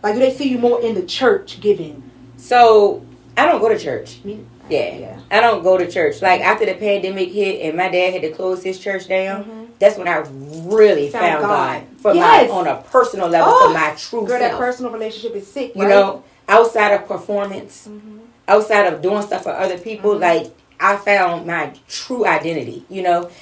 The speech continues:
Speaker 2: And so, um, thank you, Chad,
Speaker 1: Yes,
Speaker 2: because,
Speaker 1: ma'am.
Speaker 2: listen, I had to put some wax on
Speaker 1: Don't worry
Speaker 2: here.
Speaker 1: about it, girl. You know I'm gonna fix you. I
Speaker 2: 'Cause
Speaker 1: want you to fix my shit. Don't play
Speaker 2: Yeah,
Speaker 1: with me.
Speaker 2: it was, I had to put some wax on
Speaker 1: Do
Speaker 2: here.
Speaker 1: not play with
Speaker 2: And
Speaker 1: me
Speaker 2: the
Speaker 1: in
Speaker 2: wave,
Speaker 1: this video.
Speaker 2: the wave,
Speaker 1: <laughs>
Speaker 2: this, this
Speaker 1: That was
Speaker 2: little
Speaker 1: a,
Speaker 2: piece
Speaker 1: this
Speaker 2: been
Speaker 1: little
Speaker 2: sticking
Speaker 1: piece.
Speaker 2: up. <laughs>
Speaker 1: That's how I do, girl. All right, so you said dad, church closed down. You found God personally through that
Speaker 2: Mm-hmm.
Speaker 1: part of your life,
Speaker 2: Yeah.
Speaker 1: right?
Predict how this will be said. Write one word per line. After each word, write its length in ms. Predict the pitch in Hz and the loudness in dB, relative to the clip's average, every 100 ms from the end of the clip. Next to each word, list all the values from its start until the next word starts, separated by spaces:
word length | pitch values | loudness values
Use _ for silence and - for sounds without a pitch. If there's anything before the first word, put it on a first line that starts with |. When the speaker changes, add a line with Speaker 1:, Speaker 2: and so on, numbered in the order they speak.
| - - | -20 -8
Speaker 2:
And 140 | 180 175 | -4 0
so, 220 | 196 175 | 2 2
um, 240 | 165 151 | 0 -4
thank 180 | 180 175 | -6 -6
you, 80 | 143 | -8
Chad, 280 | 143 139 135 | -4 -4 -4
Speaker 1:
Yes, 40 | |
Speaker 2:
because, 140 | 139 156 | -6 -6
Speaker 1:
ma'am. 80 | |
Speaker 2:
listen, 200 | 170 170 | -6 -6
I 40 | 165 | -4
had 120 | 196 | -6
to 40 | |
put 80 | 175 | -6
some 160 | 160 139 | -8 -4
wax 260 | 156 165 | -4 -4
on 120 | - 165 | -6 -6
Speaker 1:
Don't 100 | 254 | -2
worry 120 | - | 0
Speaker 2:
here. 100 | 233 | 0
Speaker 1:
about 80 | 233 | -2
it, 40 | |
girl. 100 | 226 | -4
You 80 | 247 | -4
know 80 | 247 | -6
I'm 80 | 233 | -6
gonna 120 | 233 | -6
fix 220 | 247 247 | -6 -2
you. 60 | 226 | 0
I 40 | |
Speaker 2:
'Cause 120 | 226 | 0
Speaker 1:
want 140 | 233 254 | 0 -2
you 60 | |
to 40 | 247 | -6
fix 140 | 233 | -6
my 100 | 226 | -6
shit. 220 | 233 202 | -6 -6
Don't 120 | 196 196 | -6 -4
play 120 | 190 | 0
Speaker 2:
Yeah, 100 | 180 | 2
Speaker 1:
with 80 | 160 | 4
me. 60 | |
Speaker 2:
it 40 | 202 | 2
was, 80 | 196 | 2
I 40 | |
had 120 | 208 175 | 2 0
to 60 | |
put 100 | 175 | -4
some 140 | 165 147 | -4 0
wax 200 | 165 - | 0 0
on 100 | 262 | 0
Speaker 1:
Do 60 | |
Speaker 2:
here. 120 | 247 254 | 2 2
Speaker 1:
not 140 | 262 | 4
play 140 | 262 262 | 6 6
with 80 | |
Speaker 2:
And 80 | 240 | 6
Speaker 1:
me 40 | 247 | 2
Speaker 2:
the 40 | |
Speaker 1:
in 60 | - | 4
Speaker 2:
wave, 180 | 220 226 | 8 8
Speaker 1:
this 80 | |
video. 540 | 233 262 233 220 220 - _ - | 8 4 0 -2 -4 -8 _ -4
Speaker 2:
the 120 | 180 | 2
wave, 380 | 214 233 247 240 285 | 6 8 6 2 4
Speaker 1:
<laughs> 100 | 196 | 4
Speaker 2:
this, 100 | 208 294 | 6 6
this 160 | 202 220 | 4 4
Speaker 1:
That 140 | 302 | 6
was 100 | 359 | 8
Speaker 2:
little 160 | 240 - | 8 6
Speaker 1:
a, 20 | |
Speaker 2:
piece 160 | 285 269 | 4 4
Speaker 1:
this 80 | 349 | 6
Speaker 2:
been 80 | 311 | 8
Speaker 1:
little 140 | 294 | 8
Speaker 2:
sticking 160 | - 247 | 8 8
Speaker 1:
piece. 40 | 240 | 6
Speaker 2:
up. 180 | - | 6
<laughs> 220 | 226 240 294 | 4 4 6
Speaker 1:
That's 40 | |
how 60 | 277 | 6
I 80 | 262 | 4
do, 160 | 294 269 | 0 0
girl. 220 | 240 240 240 - | 2 0 -4 -2
All 40 | 233 | 0
right, 200 | 226 226 | 0 0
so 180 | 247 233 | -2 -2
you 100 | 247 | -4
said 280 | 247 226 208 | -6 -4 -2
dad, 300 | 226 220 220 | 0 0 -2
church 240 | 226 226 | -8 -6
closed 200 | 226 214 | -8 -8
down. 200 | 208 202 | -8 -10
You 80 | 208 | -10
found 280 | 220 208 208 | -10 -10 -8
God 280 | 196 185 - | -6 -6 -8
personally 480 | 220 220 202 202 | -12 -12 -12 -10
through 380 | 196 208 196 190 | -10 -10 -12 -10
that 160 | 214 180 | -6 -6
Speaker 2:
Mm-hmm. 160 | 170 175 | -4 -4
Speaker 1:
part 160 | 202 | -4
of 80 | 196 | -8
your 140 | 196 185 | -10 -8
life, 300 | 190 175 135 | -6 -6 -2
Speaker 2:
Yeah. 160 | 170 | 0
Speaker 1:
right? 300 | 180 185 202 | 0 -2 -6